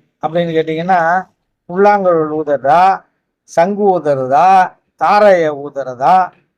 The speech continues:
அப்படின்னு கேட்டீங்கன்னா, கரூரார் ஒண்ணு சொல்றாரு. கரூரார் சித்தர்னு ஒரு சித்தர் இருக்காரு, கரூர்ல அடக்கமாயிருக்கு. அவர் என்ன சொல்றாரு அப்படின்னு கேட்டீங்கன்னா, "சங்க ஊதுல அவன்,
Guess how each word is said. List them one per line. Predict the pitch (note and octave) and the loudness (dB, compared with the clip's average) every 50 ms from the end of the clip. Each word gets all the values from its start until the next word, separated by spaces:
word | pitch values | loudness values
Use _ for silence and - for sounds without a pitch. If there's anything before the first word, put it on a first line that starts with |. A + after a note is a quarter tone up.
| _ _ _ _ - | _ _ _ _ -6
அப்படின்னு | D#3 E3 F#3 G3+ G3+ F#3+ | -6 -4 -4 -6 -6 -6
கேட்டீங்கன்னா, | F#3+ F#3+ E3 F3 E3 F3+ F#3 G3+ F#3+ E3+ D#3 D#3+ E3+ F3+ F#3 F3 E3+ _ _ _ _ _ _ _ _ _ _ _ - | -6 -6 -6 -6 -8 -6 -4 -2 0 0 0 0 0 -2 -4 -6 -8 _ _ _ _ _ _ _ _ _ _ _ 0
கரூரார் | A3 B3 G4 F4 C4 A#3+ G#3 F#3 E3+ | 0 2 2 2 4 4 4 4 4
ஒண்ணு | E3+ D#3+ D#3 D3 - - | 0 -2 -6 -10 -10 -10
சொல்றாரு. | E3 D#3+ E3+ E3+ D#3 C#3 A#2 G#2+ A2 _ _ _ _ | -6 -2 0 2 2 0 -2 -6 -14 _ _ _ _
கரூரார் | D#3+ D#3+ E3+ F3+ F3+ F3 E3+ E3 D3 - - | -6 -6 -4 -2 0 2 2 2 0 -2 -8
சித்தர்னு | D3+ - - D3 C#3 D3 | -14 -6 -4 -4 -4 -4
ஒரு | F3 F3 D#3 - | -4 -6 -8 -8
சித்தர் | - C#3 C3 _ D#3 D3 | -14 -20 _ _ -6 -4
இருக்காரு, | C3+ B2+ A#2 G#2 A2+ G#2+ G#2 A#2+ D#3+ F#3 _ _ _ _ _ - | -4 -6 -8 -6 -8 -8 -8 -8 -12 -18 _ _ _ _ _ -2
கரூர்ல | F3+ F3 F#3+ F#3+ F#3 F3+ E3+ D#3 | 0 0 2 2 0 2 2 2
அடக்கமாயிருக்கு. | C#3+ C#3+ D3 C#3 C#3+ C3 A2+ A2+ G#2+ G#2 - _ _ _ _ _ _ _ _ _ _ _ _ _ _ | 2 2 0 -2 -4 -6 -6 -8 -10 -12 -14 _ _ _ _ _ _ _ _ _ _ _ _ _ _
அவர் | - F3 F3+ F#3+ | 0 2 2 2
என்ன | G3 G3 G3+ A#3+ A3+ | 2 2 2 0 0
சொல்றாரு | A3+ - G3+ F#3+ F#3 F3 E3+ F3+ | 0 0 0 2 4 4 4 4
அப்படின்னு | F3 E3 D3 D#3 D#3 D#3 D3 | 2 2 0 -4 -8 -8 -8
கேட்டீங்கன்னா, | D3+ D3 D3+ D3+ D3+ D#3+ E3+ E3 C#3+ C3+ C3+ D3 D#3 D#3+ D#3 _ _ _ _ _ _ _ _ _ _ _ _ _ _ _ | -10 -8 -10 -10 -6 -4 -4 -2 -2 -4 -4 -6 -8 -10 -12 _ _ _ _ _ _ _ _ _ _ _ _ _ _ _
"சங்க | - - - G#3+ A3+ C4 C#4+ C#4+ C#4 B3+ | -16 -4 0 0 0 2 4 6 6 6
ஊதுல | A3 A3 B3 B3+ A3+ G#3 F#3+ E3 D3 | 6 4 2 4 4 4 6 4 4
அவன், | C3+ B2+ A2+ G2 | 2 0 -4 -8